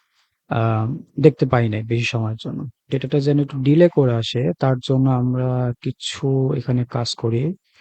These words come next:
আহ, একটা প্রমিস আমরা রিটার্ন করি, প্রমিসের ভিতরে আমরা একটু ডিলে করাবো। ঠিক আছে, রিজলভ, আর এটা আমরা ফ্লেক্সিবল করতে পারি। আমরা হচ্ছে,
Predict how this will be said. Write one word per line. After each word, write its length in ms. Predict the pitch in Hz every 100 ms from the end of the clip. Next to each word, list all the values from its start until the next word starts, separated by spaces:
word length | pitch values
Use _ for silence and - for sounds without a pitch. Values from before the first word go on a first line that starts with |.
| _ _ _ _ _ _
আহ, 560 | - 120 113 110 113 117
একটা 240 | 135 -
প্রমিস 520 | 120 139 127 131 127 131
আমরা 200 | 131 120
রিটার্ন 300 | 117 120 120
করি, 300 | 117 131 170
প্রমিসের 540 | - 120 120 120 127 120
ভিতরে 440 | 120 123 120 143
আমরা 260 | 127 120 117
একটু 200 | 113 123
ডিলে 320 | 117 120 123
করাবো। 440 | - 110 123 131 - _ _ _ _ _ _ _ _ _ _ _ _ _ _ _ _ _ _ _
ঠিক 140 | - 151
আছে, 240 | 147 - 117 107 _ 143
রিজলভ, 1040 | 117 113 110 127 120 127 175 - - -
আর 720 | 127 117 113 113 110 120 120 - - - _ _ _ _ _ _ _ _ _ _ _ -
এটা 180 | 151
আমরা 400 | 160 160 160 160 151
ফ্লেক্সিবল 680 | - 143 143 139 139 156 151
করতে 280 | 127 -
পারি। 380 | 117 110 113 156
আমরা 280 | 143 131 131
হচ্ছে, 640 | 131 - - 131 127 127